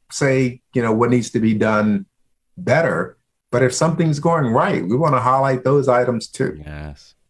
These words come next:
Speaker 2: Yes.
Speaker 1: And if you need help, we're here to help.
Speaker 2: Gotcha.
Speaker 1: We don't want people out there feeling like it's hopeless, because there are people out there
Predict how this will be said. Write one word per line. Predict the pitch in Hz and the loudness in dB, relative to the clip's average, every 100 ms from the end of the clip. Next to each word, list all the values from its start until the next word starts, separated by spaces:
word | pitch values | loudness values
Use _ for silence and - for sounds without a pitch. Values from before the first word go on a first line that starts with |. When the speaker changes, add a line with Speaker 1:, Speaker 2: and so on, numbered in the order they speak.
| _ _ _ | _ _ _
Speaker 2:
Yes. | - - - | -20 -20 -6
Speaker 1:
And | 104 104 | -2 0
if | 98 | 2
you | 113 | 2
need | 127 120 | 4 4
help, | 139 165 - - - _ _ _ _ - | 4 2 0 -6 -20 _ _ _ _ -2
we're | 107 | 0
here | 123 120 | 2 2
to | 98 87 | 0 0
help. | 87 - - _ _ _ _ - | -2 -4 -12 _ _ _ _ -20
Speaker 2:
Gotcha. | - _ - - | -20 _ -18 -2
Speaker 1:
We | 110 | 2
don't | 123 120 | 2 4
want | 120 120 | 2 2
people | 131 117 110 | 0 2 0
out | 110 | 0
there | 110 101 | 0 -2
feeling | - 113 107 | -2 -2 0
like | 107 98 98 | 0 -2 -4
it's | - | -4
hopeless, | - 110 113 - - - | -2 -2 -2 -10 -12 -8
because | 104 95 98 95 | -4 0 0 2
there | 95 | -2
are | |
people | - 127 - 107 | -2 -4 0 0
out | 98 90 | 0 0
there | 98 95 95 | 0 0 -4